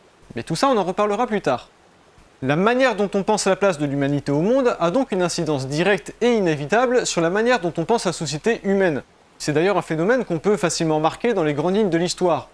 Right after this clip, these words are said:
On pourrait par exemple en faire une lecture basée sur la transition d'une vision traditionnaliste de la société à une vision progressiste de la société. Vision en lien étroit avec la manière dont on pense la place de l'homme dans le monde. Par exemple, quand on a une compréhension fixiste et créationniste du monde,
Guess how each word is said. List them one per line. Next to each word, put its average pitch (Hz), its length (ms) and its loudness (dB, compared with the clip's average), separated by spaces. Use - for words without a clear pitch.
On 131 80 -6
pourrait 160 300 0
par 151 160 0
exemple 165 300 -2
en 151 80 -2
faire 190 140 0
une 160 100 -2
lecture 143 260 0
basée 151 320 2
sur 160 220 -2
la 143 80 2
transition 196 580 -2
d'une 143 180 -2
vision 143 300 -2
traditionnaliste 175 800 -2
de 139 80 -6
la 131 60 -2
société 208 500 -4
à - 200 2
une 180 120 0
vision 170 340 0
progressiste 208 640 -2
de 190 80 0
la 170 100 2
société. 175 480 -2
Vision 143 440 -2
en 143 60 -2
lien 147 280 0
étroit 208 400 0
avec 160 280 -2
la 165 80 0
manière 185 300 0
dont 156 180 -6
on 143 100 -4
pense 240 260 -2
la 175 80 0
place 175 200 -2
de 156 100 -2
l'homme 196 200 0
dans 175 120 0
le 165 60 -2
monde. 123 220 -4
Par 160 140 2
exemple, 180 340 0
quand 170 120 0
on 165 80 0
a 175 60 2
une 185 100 -2
compréhension 208 560 -2
fixiste - 580 -2
et 175 80 0
créationniste 151 540 -2
du 147 100 0
monde, 202 340 2